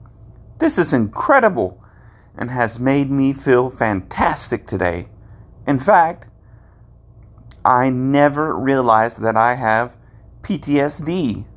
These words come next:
but that is what I have been told online and over the phone. Side note, after my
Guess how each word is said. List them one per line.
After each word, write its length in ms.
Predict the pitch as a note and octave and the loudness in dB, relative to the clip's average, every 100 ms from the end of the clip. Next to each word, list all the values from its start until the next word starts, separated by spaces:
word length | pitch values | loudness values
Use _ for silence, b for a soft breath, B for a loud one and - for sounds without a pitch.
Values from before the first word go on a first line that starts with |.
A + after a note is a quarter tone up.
| - - | -20 -4
but 180 | A#2 E2+ | -2 2
that 180 | B2+ D#3 | 2 2
is 180 | D#3+ C#3 | -2 0
what 160 | B2 | 2
I 140 | G#2+ A2 | 2 2
have 200 | G#2+ G2 | 0 0
been 200 | G#2 G#2 | -4 -2
told 480 | - B2 C3 F3 - - b b b - | 2 2 0 -8 -16 -20 b b b 0
online 760 | E3 E3+ C3+ A#2+ C3+ D#3+ F3 - | 0 2 2 2 2 -6 -10 -10
and 320 | F3 E3 G3+ | -8 -6 -4
over 220 | C3+ A#2+ A2 | -2 -2 -4
the 100 | G#2+ | -6
phone. 480 | - G#2 F2+ G2+ - - - - - - - - - - - - - B B B B B - - | 0 0 0 -4 -10 -20 -20 -20 -20 -20 -20 -20 -20 -20 -20 -20 -20 B B B B B -20 -8
Side 400 | - B2+ G#2+ F#2+ | 0 2 2 -2
note, 340 | G2 G#2+ - - - b b b b b b b b b b b b b - - B B B B B B B - | -2 -4 -8 -20 -20 b b b b b b b b b b b b b -20 -20 B B B B B B B -2
after 380 | A2+ A2+ A2+ G#2 | -2 0 -2 0
my 480 | G#2 G2+ G2+ G2+ | 2 2 0 -2